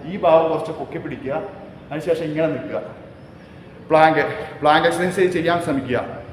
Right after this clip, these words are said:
തീർച്ചയായിട്ടും കുറച്ച് ദിവസം ചെയ്യുമ്പോൾ നിങ്ങൾക്ക് അതിൻ്റെ മാറ്റം മനസ്സിലാവും. വയറൊക്കെ ഓട്ടോമാറ്റിക്കലി ടൈറ്റ് ആയി തുടങ്ങും. തുടക്കക്കാർക്ക് പെട്ടെന്ന് അബ്ഡോമൻ എക്സർസൈസുകളൊക്കെ ചെയ്യാൻ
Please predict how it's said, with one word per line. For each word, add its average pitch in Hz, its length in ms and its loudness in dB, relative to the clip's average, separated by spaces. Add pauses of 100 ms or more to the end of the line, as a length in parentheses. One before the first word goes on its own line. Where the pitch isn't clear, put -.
(340)
തീർച്ചയായിട്ടും 190 480 6
കുറച്ച് 180 200 4
ദിവസം 196 160 0
ചെയ്യുമ്പോൾ 185 220 2
നിങ്ങൾക്ക് 180 180 0
അതിൻ്റെ 180 180 -2
മാറ്റം 160 280 4
മനസ്സിലാവും. 147 440 0
വയറൊക്കെ 143 380 6
ഓട്ടോമാറ്റിക്കലി 156 540 4
ടൈറ്റ് 139 240 2
ആയി 151 120 4
തുടങ്ങും. 131 280 0 (1120)
തുടക്കക്കാർക്ക് 185 540 6 (100)
പെട്ടെന്ന് 196 400 4 (720)
അബ്ഡോമൻ 180 420 6
എക്സർസൈസുകളൊക്കെ 185 600 2
ചെയ്യാൻ 170 200 2